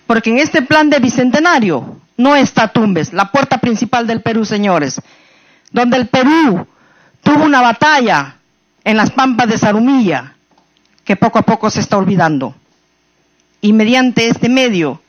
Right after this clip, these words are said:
y mediante esta comisión solicito que se declare como patrimonio la batalla de Zarumilla y se le considere como un día feriado, porque fue el único lugar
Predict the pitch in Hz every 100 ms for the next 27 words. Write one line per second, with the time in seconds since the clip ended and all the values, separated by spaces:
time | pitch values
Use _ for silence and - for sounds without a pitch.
0 | _ _ _ _ 190 196 196 220 220 220
1 | 208 208 202 - 226 233 208 208 - 311
2 | 208 139 - _ _ _ _ _ _ _
3 | _ _ - - 180 175 - 226 240 202
4 | - 170 160 160 - 175 185 180 165 127
5 | 139 - _ _ _ _ _ _ _ _
6 | - 170 165 151 185 185 170 160 160 160
7 | 180 220 220 294 _ _ _ _ _ -
8 | 208 208 185 180 190 175 220 240 277 180
9 | 143 - _ _ _ _ _ _ 214 196
10 | 202 233 226 240 226 - 196 220 262 254
11 | 196 139 175 - 202 202 180 220 226 247
12 | 240 - 208 208 240 226 160